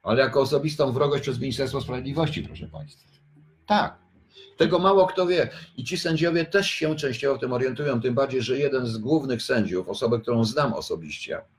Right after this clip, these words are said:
z którą rozmawiałem wielokrotnie, e,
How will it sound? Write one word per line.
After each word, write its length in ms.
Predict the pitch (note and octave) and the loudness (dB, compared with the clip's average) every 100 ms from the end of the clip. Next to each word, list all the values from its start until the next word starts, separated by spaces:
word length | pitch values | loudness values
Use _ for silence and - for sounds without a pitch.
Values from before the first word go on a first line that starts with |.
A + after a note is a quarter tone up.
| _ _ | _ _
z 40 | _ | _
którą 220 | G#2 G#2+ | 0 4
rozmawiałem 520 | A2+ A#2 A2+ B2+ A2+ | 4 4 2 2 2
wielokrotnie, 800 | A2 G2+ G2+ G2+ D#2+ - D#2 - _ _ _ _ _ _ | 2 2 0 0 -2 -4 -8 -10 _ _ _ _ _ _
e, 40 | - | -2